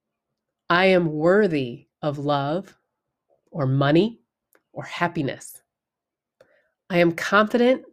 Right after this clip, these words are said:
organized, interesting, helpful. I have important things to offer the world.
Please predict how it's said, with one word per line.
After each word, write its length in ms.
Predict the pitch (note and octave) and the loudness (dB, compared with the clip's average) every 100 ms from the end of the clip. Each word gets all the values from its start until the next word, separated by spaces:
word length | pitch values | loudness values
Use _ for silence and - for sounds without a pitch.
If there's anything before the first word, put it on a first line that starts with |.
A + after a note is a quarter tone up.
| _ _ | _ _
organized, 760 | F#3+ G#3+ A3 A3+ A3+ A#3 A#3+ - | 2 4 4 2 2 2 -2 -2
interesting, 720 | G3+ G#3+ B3 A#3+ B3 A#3+ A#3+ A#3 | -2 0 -4 -2 0 0 -2 -6
helpful. 720 | - G3 - A#3 A#3+ B3 _ _ _ _ _ _ _ | -2 -2 -2 -2 -2 -2 _ _ _ _ _ _ _
I 400 | G#3 A#3 C4+ C#4+ | 4 6 6 4
have 560 | A3 F3+ D3+ C3+ C3+ C3+ | 2 0 0 -2 -6 -8
important 720 | F#3+ E3 - - A3 G#3 G3 E3+ | -8 -8 -6 -4 -4 -4 -6 -2
things 320 | E3+ D3+ D3 | -2 -2 -8
to 120 | - | -8
offer 300 | D#3+ C#3+ D3 | -8 -8 -8
the 120 | D3 | -8
world. 440 | C#3+ C#3 B2 B2 | -6 -6 -6 -10